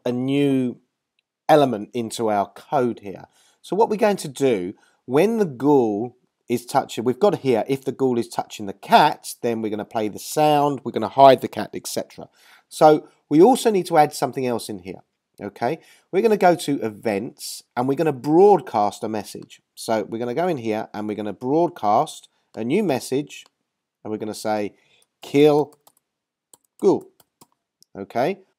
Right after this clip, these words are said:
let's click OK. So we're gonna broadcast that message.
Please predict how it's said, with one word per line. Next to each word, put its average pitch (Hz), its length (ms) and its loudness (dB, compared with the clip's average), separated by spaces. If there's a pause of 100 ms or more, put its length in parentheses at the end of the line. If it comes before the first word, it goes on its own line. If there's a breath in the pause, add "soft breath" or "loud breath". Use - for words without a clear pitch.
(120)
let's 104 140 -10
click - 240 -6
OK. 139 500 2 (400 soft breath)
So - 160 -4
we're 147 40 0
gonna 165 120 2
broadcast 226 480 4
that - 140 0
message. 131 420 -6